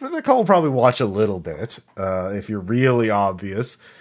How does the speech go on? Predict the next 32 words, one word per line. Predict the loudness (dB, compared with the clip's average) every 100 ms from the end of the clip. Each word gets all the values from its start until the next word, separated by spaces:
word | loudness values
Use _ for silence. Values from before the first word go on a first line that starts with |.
| -20 -20 -4
And | 2 2 2
the |
ones | 4 4 2
near | 4 6 8
the | 8
riverbank | 6 4 2 2 2 2
are | 2 4 2
going | 0 -2
to | -2
be | -2 -2 -4
really, | -4 -6 -6 -6 -8 -14 _ _ _
really | 0 4 4 2
watched. | -2 -2 -4 -6 -10 -12 -10
Um, | -8 -6 -4 -6 -8 -14 _ _ _ _
so, | -6 -2 2 2 0
but | 2 2
on | 4
the | 4
other | 6 6
hand, | 4 2 2 0 -2
the | -4 -4
crab | -2 0 2
is | 0
very, | -2 -6 -6
or | -2 0
the | 0 2
apparatus | 2 2 4 4 2 -2 -4
is | -4
very | -4 -2 -2
slow | -2 -2 -2 0
on | -2
land. | 2 2 0 -4 -10